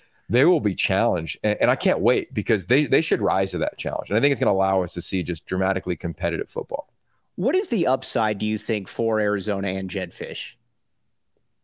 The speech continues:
Speaker 2: Just, like, just overall, you know,
Speaker 1: Yeah.
Speaker 2: obviously this year and then going obviously into the Big twelve.
Speaker 1: Uh, I think it's tremendous.
Speaker 2: Right.
Speaker 1: I think Jedd Fisch has, uh, built this thing into a program that can win consistently.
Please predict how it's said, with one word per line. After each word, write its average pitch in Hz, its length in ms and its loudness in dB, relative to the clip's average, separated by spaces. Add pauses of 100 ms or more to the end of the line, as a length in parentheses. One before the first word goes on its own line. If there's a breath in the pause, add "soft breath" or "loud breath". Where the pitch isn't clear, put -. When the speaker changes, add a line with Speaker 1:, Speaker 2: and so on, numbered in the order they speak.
(420)
Speaker 2:
Just, 175 240 0
like, 180 160 2
just 196 200 0
overall, 117 520 2
you 110 100 -2
know, 110 80 2
Speaker 1:
Yeah. 117 60 2
Speaker 2:
obviously 92 440 0
this 120 240 -4
year 127 120 0
and 117 80 -2
then 117 100 -2
going 110 240 2
obviously 107 420 0
into 95 140 -2
the 92 80 -8
Big 92 180 -8
twelve. 80 380 -12 (1080 loud breath)
Speaker 1:
Uh, 151 320 4
I 160 100 2
think 269 160 0
it's - 100 -2
tremendous. - 640 -2 (220)
Speaker 2:
Right. 95 160 -2
Speaker 1:
I 127 120 2
think 143 380 -2
Jedd 139 220 0
Fisch 135 300 0
has, 107 420 -2
uh, 95 400 2 (640)
built 131 240 0
this 123 240 0
thing 131 340 0
into 92 640 0 (320)
a 98 60 -4
program 113 420 2
that 95 160 0
can 92 180 0
win 98 260 0
consistently. - 720 -6